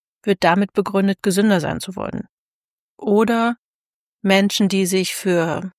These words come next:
Fat Liberation, Fat Justice, Posit-, Body Positivity oder Körperakzeptanz einsetzen, wird dann vorgeworfen, dass das unverantwortlich wäre,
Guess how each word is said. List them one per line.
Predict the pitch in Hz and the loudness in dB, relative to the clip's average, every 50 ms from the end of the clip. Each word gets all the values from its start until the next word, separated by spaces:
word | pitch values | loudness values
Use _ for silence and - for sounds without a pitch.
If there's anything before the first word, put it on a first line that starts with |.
| _ _ _ _ _ - | _ _ _ _ _ -12
Fat | - - 214 208 - - | -4 -4 -2 -2 0 0
Liberation, | 202 196 185 202 202 190 190 190 185 190 190 - - 185 185 175 175 175 180 - - | 0 0 0 0 0 2 2 2 2 2 0 -2 -2 -2 -2 -2 -2 -4 -6 -8 -8
Fat | - 180 185 - | -6 -8 -6 -6
Justice, | - - 190 185 - - - - 170 180 185 - - - | -6 -6 -6 -6 -6 -6 -6 -4 -4 -4 -4 -6 -10 -8
Posit-, | - - 202 180 175 - - _ _ | -6 -4 -4 -4 -4 -10 -16 _ _
Body | - 202 190 208 185 - | -4 -2 -2 -2 -6 -6
Positivity | - - 208 185 180 - - 196 190 190 - - - 190 185 180 - - _ _ _ _ _ _ _ _ _ | -4 -2 -2 -2 -2 -2 -2 -2 -2 -2 -4 -4 -2 -2 -2 -2 -6 -8 _ _ _ _ _ _ _ _ _
oder | - 226 214 196 196 | 0 2 4 4 2
Körperakzeptanz | - - 208 208 - 196 156 175 - - 196 180 - 202 180 180 175 | 2 0 0 2 2 2 2 2 0 -4 -6 -4 -2 0 0 0 0
einsetzen, | - - 180 180 180 180 175 180 - - - 196 190 190 190 196 196 | 0 0 0 0 0 0 -2 -2 -4 -4 -2 -2 -2 -2 -2 -2 -2
wird | 190 190 - - | -2 -2 0 0
dann | 185 175 185 | -2 -2 -2
vorgeworfen, | - - 196 185 160 185 165 170 170 165 165 - - 175 175 | -2 0 0 0 0 0 -2 -2 -4 -4 -6 -6 -8 -10 -10
dass | - 196 180 160 - | -8 -10 -12 -12 -8
das | - 180 175 - | -8 -6 -6 -6
unverantwortlich | - 208 202 196 - 180 185 214 226 - - - 180 180 - - | -2 -2 -2 0 0 0 2 2 0 -2 -4 -6 -6 -6 -6 -4
wäre, | - 185 185 180 185 180 185 220 | -4 -4 -4 -4 -4 -4 -4 -4